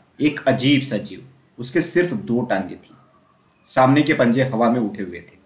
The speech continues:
जान पड़ता था मानो उसने अपनी सूंड उतारकर हाथ में ले रखी हो। उसके उठे हुए पंजों में लोहे की लंबी लंबी सी कोई चीज थी।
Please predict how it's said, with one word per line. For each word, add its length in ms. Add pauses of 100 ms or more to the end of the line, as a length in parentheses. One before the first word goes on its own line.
(280)
जान 280
पड़ता 280
था 120
मानो 320
उसने 260
अपनी 300
सूंड 280
उतारकर 380 (460)
हाथ 180
में 280
ले 180
रखी 280
हो। 180 (460)
उसके 200
उठे 240
हुए 120
पंजों 340
में 80
लोहे 320
की 120
लंबी 280
लंबी 340 (400)
सी 200 (200)
कोई 140
चीज 440
थी। 240